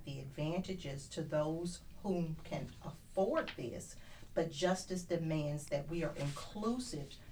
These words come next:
to other individuals in the group that are unlikely to receive the same services.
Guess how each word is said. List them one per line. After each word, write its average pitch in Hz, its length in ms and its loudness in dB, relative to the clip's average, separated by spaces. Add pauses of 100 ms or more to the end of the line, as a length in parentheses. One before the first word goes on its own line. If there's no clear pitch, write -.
to - 220 4
other 190 360 8
individuals 135 960 -4
in 147 180 2
the 147 60 -6
group - 480 -8 (340)
that 175 160 8
are 180 140 6
unlikely 170 880 6
to 165 120 -4
receive 143 580 -4
the 147 100 -2
same - 380 -6
services. - 880 -8